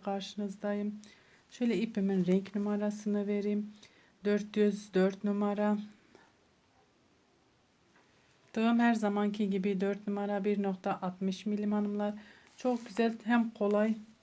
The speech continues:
çok kolay ve çok güzel, çok şık bir model anlatacağım size inşallah. Şöyle modelimizi zincir üzerine, yani zincirlerimizi çekmekle başlayacağız.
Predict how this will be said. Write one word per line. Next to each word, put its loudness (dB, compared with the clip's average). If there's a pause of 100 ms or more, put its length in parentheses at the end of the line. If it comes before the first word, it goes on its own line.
(520)
çok 4
kolay 2
ve 0
çok 0
güzel, -2
çok 0
şık -2
bir 4
model 2
anlatacağım 0
size -2
inşallah. 0 (640)
Şöyle 2
modelimizi 2
zincir 2
üzerine, -2
yani 0
zincirlerimizi 0
çekmekle -4
başlayacağız. -2